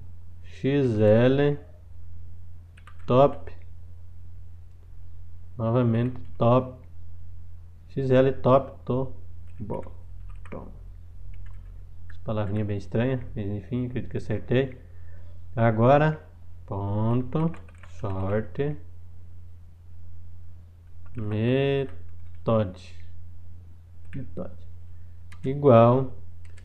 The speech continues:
X L, tome cuidado, pessoal, que esse ali é X L. Pinyin, não sei o que significa, mas enfim. Ponto. E esse aqui que é o carinha que vai aplicar essa classificação. E end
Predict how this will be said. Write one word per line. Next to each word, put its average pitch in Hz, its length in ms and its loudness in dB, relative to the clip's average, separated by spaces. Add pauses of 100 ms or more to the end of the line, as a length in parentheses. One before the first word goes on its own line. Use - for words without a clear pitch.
(220)
X 117 360 2
L, 113 300 8
tome 117 200 2
cuidado, 110 280 2
pessoal, 131 280 2
que 131 100 0
esse 123 160 -2
ali 110 240 4
é 127 260 2 (560)
X 139 320 4
L. 110 340 10 (560)
Pinyin, 123 580 2
não 104 180 -4
sei - 180 -8
o - 40 -6
que - 120 -14
significa, 120 520 -2
mas 104 180 -2
enfim. 101 440 -4 (680)
Ponto. 160 440 6 (380)
E 120 140 2
esse 127 220 2
aqui 127 240 0
que 127 160 0
é 127 60 4
o 131 100 0 (180)
carinha 110 360 4
que 113 100 0
vai 107 180 4
aplicar 110 420 0
essa 107 140 0
classificação. 120 800 -2 (720)
E 147 180 2 (480)
end 117 640 4